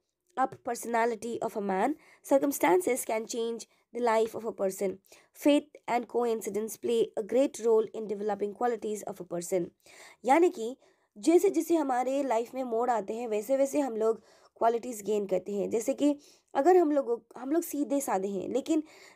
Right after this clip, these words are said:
ज़रूरत पड़ा तो हम लोगों को किसी को कूटना भी पड़ेगा, ठीक है, किसी से मिल के भी रहना पड़ेगा, किसी को अवॉइड भी करना पड़ेगा। तो ये सब लाइफ हम लोगों को जैसा सिचुएशन दिखाता है,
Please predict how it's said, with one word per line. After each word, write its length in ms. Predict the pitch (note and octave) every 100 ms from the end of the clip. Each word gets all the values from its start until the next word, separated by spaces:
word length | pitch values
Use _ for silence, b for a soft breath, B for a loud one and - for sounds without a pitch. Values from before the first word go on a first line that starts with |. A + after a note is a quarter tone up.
| B
ज़रूरत 480 | A#3+ B3+ C#4 D#4+ -
पड़ा 280 | A#3+ G#3+ A3
तो 160 | B3
हम 200 | A#3+ A3+
लोगों 220 | A#3 A3+
को 280 | A#3 D4 F#4+ B B B
किसी 220 | C#4 C#4
को 340 | - C4 F#4+ - _ _
कूटना 340 | D#4 F4+ C4+ A3+
भी 120 | A3+
पड़ेगा, 420 | F#3+ F#3 F#3 - _ _ b b b
ठीक 140 | C#4 E4
है, 80 |
किसी 240 | E4 C#4+ C#4
से 160 | D4
मिल 400 | C4+ A#3+ C4+ D#4+
के 180 | E4 D4
भी 140 | B3+ B3+
रहना 280 | A3 G3+
पड़ेगा, 440 | G3+ F#3+ F#3 F#3+ F3+ b b b -
किसी 260 | D#4 F4
को 120 | E4+ D#4
अवॉइड 480 | - A#3 B3 C#4
भी 120 | G#3 B3
करना 300 | G#3 G3 F#3
पड़ेगा। 420 | F#3 F#3 F#3 F#3+ b b -
तो 60 |
ये 220 | C#4+ E4+
सब 200 | F4+ F#4+ C#4
लाइफ 400 | A3+ B3+ E4+ D#4
हम 120 | C4+
लोगों 180 | C4+ C#4
को 100 | C#4+
जैसा 300 | A3+ A3 C4+
सिचुएशन 520 | - A3 A3+ A#3 B3+
दिखाता 400 | G#3+ G#3 G3 G3+
है, 220 | A3